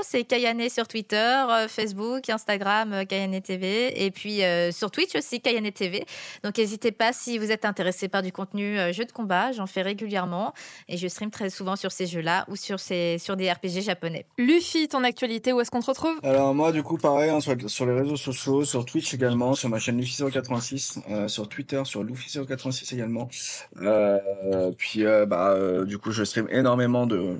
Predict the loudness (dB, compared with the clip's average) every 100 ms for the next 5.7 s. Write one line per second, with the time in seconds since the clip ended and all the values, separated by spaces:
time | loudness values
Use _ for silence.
0 | -4 0 4 4 4 4 4 4 4 2
1 | 2 0 -2 0 2 0 2 2 2 0
2 | -2 -2 2 2 4 2 0 -4 0 2
3 | 4 2 2 -2 -6 -6 0 2 2 2
4 | 2 2 0 -4 -6 -4 -2 -2 0 0
5 | 0 -4 -4 -4 -4 -6 -8